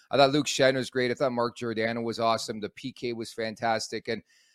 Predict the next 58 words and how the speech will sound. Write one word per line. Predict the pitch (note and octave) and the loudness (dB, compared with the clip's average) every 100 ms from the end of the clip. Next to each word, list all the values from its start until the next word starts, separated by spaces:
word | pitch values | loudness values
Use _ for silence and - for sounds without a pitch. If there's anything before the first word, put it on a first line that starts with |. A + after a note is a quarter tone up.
| _ - | _ -4
again, | C#3 F3+ | 4 4
it | D3+ | 6
was | D3+ | 2
still | - G#3 A#3 | 2 2 4
bewildering | F#3 D3+ D3+ D#3 D3+ C#3+ | 4 4 4 4 0 -4
to | B2 B2+ | -4 -4
me | B2 B2 | -2 0
how | A#2+ A#2 | 2 2
it | A2+ | 2
took, | - C3 | -2 -4
like, | B2 G#2+ | -4 -6
five-plus | - A#2+ A#2+ - B2 A2+ | -2 0 0 -2 -4 -6
periods | - - A2 A2 - | -8 -10 -6 -6 -8
for | |
the | G2 | -10
Leafs | G#2 A2 - | -8 -6 -8
to | |
be | G#2+ G#2+ | -10 -8
granted | G2+ G#2+ G#2+ G#2+ | -4 -4 -4 -8
a | |
power | - G#2 G#2+ G#2+ | -6 0 0 0
play. | G#2+ G#2+ G2+ _ _ _ _ - | -2 -2 -2 _ _ _ _ -6
And | C3 | -2
I | |
thought | C#3+ F3+ | 2 2
it | |
was | F3 A#2 | 2 2
the | |
hockey | C3+ B2+ C3 | 4 4 2
gods | A#2 A#2 A2+ G#2+ | 0 2 2 0
maybe | A2 G#2 | -6 -6
smiling | - A#2 A2+ A2 G#2 | -6 -2 -2 -2 -2
down | G#2 | -2
on | G#2+ | -2
this | G#2 G2 | -6 -10
team, | - A2 | -10 -10
the | G2+ | -10
fortuitous | - A2+ A2 C#3 C3 A#2+ - | -4 -4 -4 -6 -4 -4 -2
bounce | A2+ A2 A2 - - _ _ | 2 2 0 -4 -8 _ _
off | - B2 - | 2 2 2
Gord | - A#2+ A2+ | -4 -2 0
Dwyer | G#2+ A2+ G#2+ G#2+ | 4 6 6 4
onto | A2+ B2 | 2 0
the | A2 | -2
stick | - - A#2 A#2 | -2 -2 -2 -4
of, | G2+ | -4
uh, | A2 G#2 G2+ | 2 2 4
of | G2 F#2 | 0 0
Will-, | A#2+ B2 | -2 -2
Willie | A#2 A#2+ | -2 -2
Nylander, | A2+ A2+ A2+ G#2 | -2 -2 -2 -2
and | G#2 | -6
he | G#2+ | -6
scores | G#2+ - A#2 F#2+ | -8 -4 -6 -4
the | G2+ | -6
goal. | G#2+ A2 G#2+ | -2 2 2
It | G2+ | 0
just, | - B2 - | -2 -6 -6